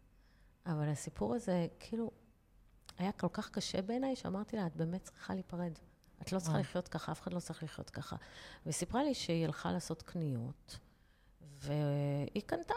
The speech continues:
Speaker 1: דברים שמספיקים לשני אנשים, הם שני אנשים בבית, והוא אמר
Speaker 2: כן.
Speaker 1: לה, "מה? למה קנית כל כך מעט? את מתקמצנת עליי, צריך
Speaker 2: וואו.
Speaker 1: עוד", וזה בסדר, היא הלכה וקנתה עוד באותו יום. עכשיו, את יודעת, היא אישה, כאילו, בת שישים ושתיים, אבל היא...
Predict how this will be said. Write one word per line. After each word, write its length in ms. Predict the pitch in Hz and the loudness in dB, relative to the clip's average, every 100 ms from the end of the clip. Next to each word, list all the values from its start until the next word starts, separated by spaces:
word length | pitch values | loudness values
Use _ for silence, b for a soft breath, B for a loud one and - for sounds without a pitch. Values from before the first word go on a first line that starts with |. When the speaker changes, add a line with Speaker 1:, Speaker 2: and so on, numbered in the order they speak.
| 494 | 2
Speaker 1:
דברים 280 | 320 294 339 | 2 0 -2
שמספיקים 580 | 320 240 - - 294 294 | -2 -4 -2 -4 -2 -4
לשני 300 | - 175 185 | -4 -2 -2
אנשים, 460 | 208 - 165 196 | -2 -4 -2 0
הם 100 | 240 | -2
שני 240 | - - 156 | -4 -4 -2
אנשים 300 | 156 - 143 | -4 -8 -8
בבית, 440 | - - 359 302 | -4 -2 -4 -4
והוא 100 | - | -4
אמר 100 | 64 - | -2 -2
Speaker 2:
כן. 60 | |
Speaker 1:
לה, 80 | - | -2
"מה? 540 | 143 147 - 277 302 254 B B B B | -2 -4 -4 -2 -4 -6 B B B B
למה 500 | 151 147 147 151 143 139 | 0 2 2 2 0 0
קנית 240 | - 143 | -2 -4
כל 120 | - 139 | -4 -4
כך 200 | - 139 - | -4 -6 -6
מעט? 840 | 147 - 208 285 269 233 - - - b b b b | -8 -6 -4 0 -2 -2 -8 -16 -16 b b b b
את 120 | - - | -18 -18
מתקמצנת 880 | - - 131 - - 220 302 285 277 | -8 -2 -2 0 4 4 4 2 2
עליי, 520 | 262 226 208 196 180 | 4 4 4 2 2
צריך 460 | - 151 147 143 - | 0 2 2 2 0
Speaker 2:
וואו. 140 | - | 2
Speaker 1:
עוד", 180 | 285 226 | 4 4
וזה 120 | 294 359 | 2 0
בסדר, 360 | - 427 415 349 - | 0 0 2 0 0
היא 100 | 196 | 0
הלכה 240 | 175 208 | 0 -2
וקנתה 380 | 208 - 160 - 175 - | -4 -2 -2 0 0 2
עוד 280 | 160 165 | 4 4
באותו 300 | 151 202 - | 4 2 4
יום. 360 | 285 220 147 147 - B B B B | 6 6 6 2 -2 B B B B
עכשיו, 180 | - 349 | -6 4
את 60 | |
יודעת, 220 | 466 508 - | 8 8 6
היא 80 | |
אישה, 440 | 220 196 254 254 208 190 | 0 0 0 2 2 0
כאילו, 200 | 190 165 | 0 0
בת 140 | 170 | -2
שישים 200 | - 269 | 0 -2
ושתיים, 280 | 277 339 277 | -2 0 0
אבל 200 | 147 151 | 2 0
היא... 220 | 143 - | -2 -6